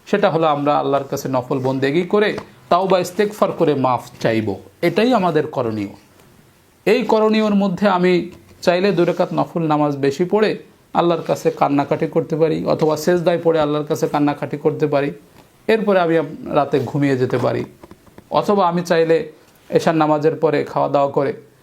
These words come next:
আমি দুই রাকাত, দুই রাকাত করে বিশ, অনেক রাত, গভীর রাত পর্যন্ত আমি নামাজ পড়তে থাকলাম, আর নামাজের সেজদায় গিয়ে আল্লাহর কাছে কান্নাকাটি করতে থাকলাম যে, "আল্লাহ, আমার জীবনের বিগত সমস্ত গুনাহ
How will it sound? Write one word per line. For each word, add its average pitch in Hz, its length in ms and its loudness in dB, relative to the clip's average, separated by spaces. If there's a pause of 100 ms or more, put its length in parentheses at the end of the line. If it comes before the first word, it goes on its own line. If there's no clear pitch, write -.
(140)
আমি 160 200 2
দুই 147 140 0
রাকাত, 151 220 2
দুই 139 140 0
রাকাত 143 340 -2
করে 143 180 0
বিশ, 143 240 -2
অনেক 170 540 0
রাত, 147 240 -2
গভীর 151 360 0
রাত 147 240 0
পর্যন্ত 139 360 -2
আমি 139 140 0
নামাজ 131 380 -2
পড়তে 139 240 0
থাকলাম, 139 480 0 (280)
আর 156 160 2
নামাজের 147 520 2
সেজদায় 180 520 0
গিয়ে 165 160 0
আল্লাহর 151 260 0
কাছে 151 220 -4
কান্নাকাটি 143 520 -2
করতে 143 260 -2
থাকলাম 139 400 -2
যে, 139 80 0
"আল্লাহ, 139 360 2 (920)
আমার 160 340 2
জীবনের 147 360 2
বিগত 143 300 -2
সমস্ত 147 380 -4
গুনাহ 131 300 0